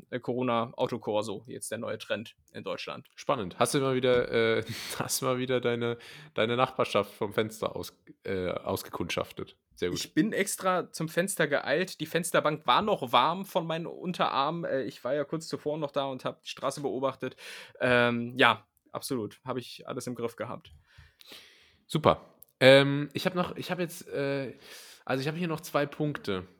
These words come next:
Speaker 2: Die, äh, sind beide an sich relativ, äh, in-, ach komm, ohne viel Vorgeplapper. Tim, ähm, du hattest mal angedeutet, dass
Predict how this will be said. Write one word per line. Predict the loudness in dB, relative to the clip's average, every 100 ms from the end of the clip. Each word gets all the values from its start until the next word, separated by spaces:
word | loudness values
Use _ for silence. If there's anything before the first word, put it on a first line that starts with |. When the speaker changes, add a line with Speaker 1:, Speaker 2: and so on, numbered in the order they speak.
| _ _
Speaker 2:
Die, | 0 4 6 4 2
äh, | -6 -2 0 0
sind | 0 4
beide | 8 8 8 4 0 -8 _ _ _ _ -4
an | -2 2
sich | 2 0 -4 -14 -2
relativ, | 4 6 4 2 -2 -2 -2 -8 -2
äh, | 0 0
in-, | -2 0
ach | 0 4
komm, | 4 4 -2 _ _ _
ohne | 2 4
viel | 4 0
Vorgeplapper. | 4 4 4 2 0 2 0 -2 -16 -20 _
Tim, | 2 2 2 -6 _ _ _ _ _ _
ähm, | 0 2 0 -6 -8
du | -6
hattest | -6 -6 -6
mal | -2
angedeutet, | -2 -2 -2 2 2 2 0 -2 -4 _ -20 -4 2
dass | 2 2 -6 -10